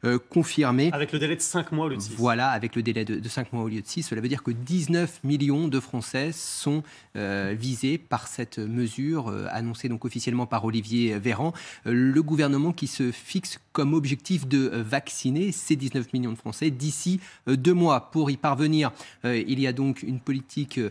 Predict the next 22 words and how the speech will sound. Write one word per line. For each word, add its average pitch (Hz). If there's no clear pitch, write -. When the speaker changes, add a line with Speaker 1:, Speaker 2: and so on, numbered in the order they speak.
Speaker 1:
euh, 110
de, 104
d'ouverture 156
de 123
centres 143
de, 127
de 127
vaccination, 143
euh, 113
qui 120
va 120
se -
faire. 170
Mille 160
cent 151
centres -
de 120
vaccination, 110
euh, 113
demeurent 143
toujours 170
ouverts 147